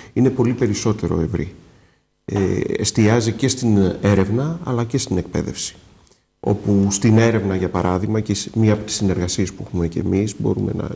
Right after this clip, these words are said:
τη συζητήσουμε αργότερα, αν θέλετε, ε, ε, εκεί δεν υπάρχουν τέτοιου είδους περιορισμοί.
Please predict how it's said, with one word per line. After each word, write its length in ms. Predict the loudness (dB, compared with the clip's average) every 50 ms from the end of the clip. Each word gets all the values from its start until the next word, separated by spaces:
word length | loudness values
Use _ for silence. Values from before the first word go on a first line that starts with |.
| -6
τη 60 | -6 -4
συζητήσουμε 580 | -4 -2 -2 -2 -2 -2 -2 -2 -2 -2 -4
αργότερα, 420 | -2 -2 -2 -2 -2 -2 -4 -4 -4
αν 80 | -4
θέλετε, 500 | -4 -4 -2 -2 0 -2 -2 -4 -6 -8 -8 -12 -20 -20 -20 -20 -20 -20 _ _ -2
ε, 300 | 2 4 4 4 4 4
ε, 460 | 4 2 2 2 2 4 4 2 2 0 -2 -6 -10 -14 -18 -16 -12 -10 -8 -6 -6 -4
εκεί 340 | -2 -2 -2 0 2 2 2
δεν 160 | 2 2 2
υπάρχουν 420 | 0 0 0 -2 -2 0 0 0 2 2
τέτοιου 360 | 2 2 0 0 0 0 0
είδους 240 | 0 0 -4 -6 -2
περιορισμοί. 640 | -2 0 0 0 0 -2 -2 -4 -6 -6 -8 -8